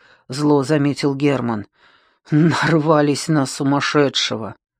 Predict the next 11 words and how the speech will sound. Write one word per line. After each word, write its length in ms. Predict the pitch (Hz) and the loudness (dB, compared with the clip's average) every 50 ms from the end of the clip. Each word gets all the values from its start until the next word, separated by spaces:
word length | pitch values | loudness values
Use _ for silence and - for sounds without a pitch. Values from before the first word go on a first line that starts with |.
| _ _ _ _ _ _ _ _ _ _ _ - | _ _ _ _ _ _ _ _ _ _ _ 2
«Он 360 | 202 226 233 226 220 202 180 | 4 6 6 6 6 4 4
не 160 | 170 180 185 | 4 2 2
сумасшедший», 1200 | 175 - - 160 156 151 143 135 131 - - - 156 165 151 - - - - - 107 92 - _ _ _ _ _ _ _ _ _ _ | 0 -2 -2 0 2 2 2 2 0 -2 0 2 2 2 2 0 -4 -8 -8 -10 -10 -12 -14 _ _ _ _ _ _ _ _ _ _
покачала 580 | - 127 - 139 139 - - - 143 131 127 | -12 -8 -6 -6 -4 -4 -2 -2 -2 -2 -2
я 180 | 127 131 131 127 | -4 -4 -4 -4
головой. 520 | 123 127 127 131 127 123 131 123 110 101 _ _ _ _ _ _ _ _ _ _ _ _ _ _ _ _ _ | -4 -2 -2 -2 -2 -4 -6 -10 -10 -12 _ _ _ _ _ _ _ _ _ _ _ _ _ _ _ _ _
«А 200 | - 170 190 202 | 0 2 2 2
кто 440 | 196 - - - - 226 208 185 - | 0 -2 -2 2 4 6 6 6 6
он?» 400 | - - 147 131 117 104 - - _ _ _ _ _ _ _ _ - - - - - | 4 4 2 2 2 0 -6 -14 _ _ _ _ _ _ _ _ -20 -20 -18 -14 0
«Ах, 680 | - 294 294 302 285 277 254 220 175 131 110 - - - | 4 6 8 8 8 8 8 6 6 4 2 0 -6 -8
да, 680 | 160 165 214 240 247 233 214 185 143 117 104 90 90 | -2 2 4 6 6 6 6 6 4 4 0 -2 -8